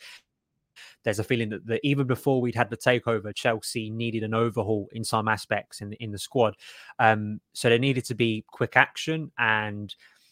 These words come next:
I think that there have been, he, he's, and I think Chelsea as a club have trying to been sort of spinning plates at the same time, you know, signing new players,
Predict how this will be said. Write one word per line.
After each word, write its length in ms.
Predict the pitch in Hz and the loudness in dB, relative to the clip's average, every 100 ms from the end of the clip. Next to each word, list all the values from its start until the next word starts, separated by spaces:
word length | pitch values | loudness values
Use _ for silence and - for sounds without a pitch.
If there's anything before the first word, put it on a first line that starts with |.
| _ _ _ - | _ _ _ -6
I 60 | - | 2
think 240 | 139 139 - | 2 2 4
that 160 | 127 - | 4 6
there 160 | 127 123 | 4 6
have 140 | 113 | 6
been, 180 | 127 120 | 2 0
he, 300 | - 113 - | -2 -6 -6
he's, 220 | 135 117 - _ _ 127 | -6 -6 -8 _ _ 2
and 160 | 117 | 2
I 60 | 113 | 0
think 200 | 135 - | -2 -6
Chelsea 400 | - 127 113 120 | 4 4 4 -2
as 60 | |
a 60 | 110 | -2
club 240 | - 131 | 2 2
have 100 | 113 | 2
trying 220 | - 117 110 | 0 0 0
to 40 | |
been 140 | 110 | -4
sort 240 | 104 - - | -8 -8 -8
of 80 | - | -6
spinning 340 | - 117 110 | -2 -2 -2
plates 480 | - 120 117 - - | 0 0 0 -6 -14
at 140 | - | -12
the 60 | 120 | -4
same 280 | 117 104 107 | -2 -2 0
time, 320 | 127 110 104 | 4 4 2
you 80 | 104 | -8
know, 80 | |
signing 480 | 101 - 117 110 113 | -6 0 2 2 -4
new 180 | 113 110 | -4 -4
players, 680 | - 117 107 104 104 98 | 0 0 2 0 -4 -8